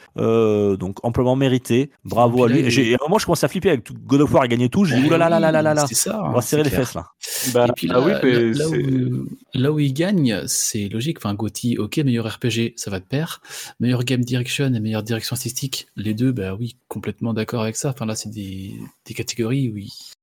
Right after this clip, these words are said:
Speaker 2: il les justifie, largement justifié dans ces catégories-là.
Speaker 1: Voilà,
Speaker 3: Après,
Speaker 1: pour
Speaker 3: je trouve
Speaker 1: le
Speaker 3: que... je trouve que pareil, euh, par rapport à un God of War, euh, à plein de, pour plein de raisons, il mérite plus de titres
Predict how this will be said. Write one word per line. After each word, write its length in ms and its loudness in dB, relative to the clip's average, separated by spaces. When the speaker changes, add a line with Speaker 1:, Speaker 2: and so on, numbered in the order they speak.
Speaker 2:
il 140 -6
les 120 -12
justifie, 720 -8
largement 420 2
justifié 380 -4
dans 100 -4
ces 100 -14
catégories-là. 500 -12
Speaker 1:
Voilà, 200 6
Speaker 3:
Après, 200 4
Speaker 1:
pour 180 4
Speaker 3:
je 40 4
trouve 80 4
Speaker 1:
le 60 2
Speaker 3:
que... 680 4
je 60 -8
trouve 180 -4
que 100 0
pareil, 400 2
euh, 140 2
par 220 -2
rapport 200 -4
à 40 2
un 60 0
God 200 -2
of 200 -4
War, 400 0
euh, 40 -8
à 160 -2
plein 400 0
de, 600 0
pour 160 -8
plein 140 0
de 60 0
raisons, 320 2
il 120 2
mérite 480 0
plus 220 -8
de 100 2
titres 420 -14